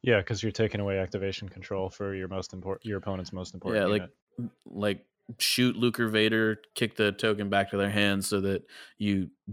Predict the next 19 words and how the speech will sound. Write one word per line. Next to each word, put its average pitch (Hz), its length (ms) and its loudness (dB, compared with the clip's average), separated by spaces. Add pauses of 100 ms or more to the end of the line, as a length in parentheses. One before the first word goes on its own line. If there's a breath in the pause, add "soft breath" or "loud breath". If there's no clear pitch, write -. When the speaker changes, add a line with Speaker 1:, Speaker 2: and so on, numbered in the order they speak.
(320)
Speaker 2:
they 107 200 4
at 98 60 4
least 104 340 2
don't 101 240 -2
know 95 220 0
when 90 140 0
the 90 80 -4
suppression 92 540 0
is 90 120 -4
gonna 90 180 -2
come 92 220 -4
off 80 380 -2
or 82 120 -4
get - 220 -6
put - 220 -6
down. 90 380 0 (240 loud breath)
That's - 140 -2
not 226 120 4
terrible. 139 440 4